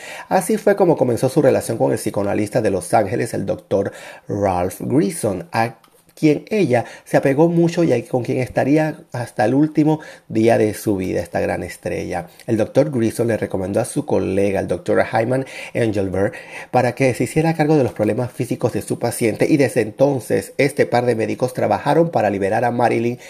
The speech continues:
del peso de sus problemas físicos y mentales. Engelbert fue responsable de la prescripción continua de los hipnóticos que Marilyn requería para poder dormir. Atormentada por su dolor persistente en el lado derecho de su abdomen y los severos ataques de indigestión,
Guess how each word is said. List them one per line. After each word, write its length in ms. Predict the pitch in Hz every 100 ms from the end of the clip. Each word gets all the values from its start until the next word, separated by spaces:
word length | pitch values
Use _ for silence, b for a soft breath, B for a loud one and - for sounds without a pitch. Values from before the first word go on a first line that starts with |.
| B B
del 220 | 123 120
peso 340 | 110 147 156 165
de 120 | 135
sus 160 | 107
problemas 400 | - 104 101 123
físicos 480 | - 135 147 147 143
y 120 | 127 113
mentales. 680 | 113 107 101 85 82 95 B B B
Engelbert 540 | 131 165 113 104 101
fue 160 | - 107
responsable 560 | 110 95 90 98 110
de 180 | 117 101
la 160 | 101 92
prescripción 540 | 95 - 104 - 135
continua 640 | 147 120 101 - 127 101 95 B B
de 100 | 110
los 180 | 131 131
hipnóticos 640 | 143 139 151 170 127 113 -
que 140 | 107
Marilyn 500 | 104 113 127 127 135
requería 460 | 117 110 95 110 117
para 200 | 101 92
poder 300 | 90 95 98
dormir. 460 | 98 87 87 87 82 B B B -
Atormentada 840 | - 127 104 101 95 - 117 123
por 160 | 123 95
su 120 | -
dolor 300 | 101 107 113
persistente 920 | 127 117 101 - - 131 127 - -
en 80 | 113
el 80 | 113
lado 200 | 113 131
derecho 380 | 117 110 113 113
de 140 | 120 123
su 80 | 131
abdomen 520 | 117 107 113 113 113
y 80 | 139
los 140 | 117
severos 340 | - 131 139 120
ataques 420 | 104 110 110 98
de 80 | 117
indigestión, 640 | 127 139 147 - 117 104